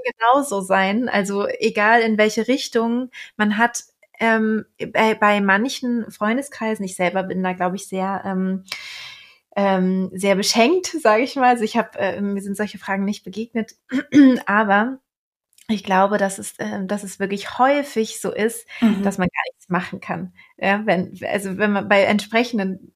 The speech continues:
Speaker 1: Menschen, sag ich mal, ne, oder, oder Freundeskreisen, kommt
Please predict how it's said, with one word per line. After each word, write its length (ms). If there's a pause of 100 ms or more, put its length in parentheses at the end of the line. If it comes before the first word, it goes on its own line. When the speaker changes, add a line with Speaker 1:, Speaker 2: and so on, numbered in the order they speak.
Speaker 1:
Menschen, 480
sag 220
ich 120
mal, 220
ne, 160
oder, 320
oder 180
Freundeskreisen, 800 (540)
kommt 420